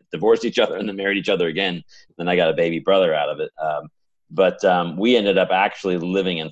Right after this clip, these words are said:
Florida, of all places, for, uh, you know, most of my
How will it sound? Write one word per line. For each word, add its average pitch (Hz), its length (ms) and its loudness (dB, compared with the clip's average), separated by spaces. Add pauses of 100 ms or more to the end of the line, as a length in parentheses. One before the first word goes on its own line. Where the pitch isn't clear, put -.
Florida, 113 400 4
of 76 140 -2
all 76 160 0
places, 76 560 -6
for, 73 500 4 (100)
uh, 69 280 4 (160)
you 78 80 -6
know, 73 60 -6
most 80 340 -2
of 67 80 -20
my 65 220 -4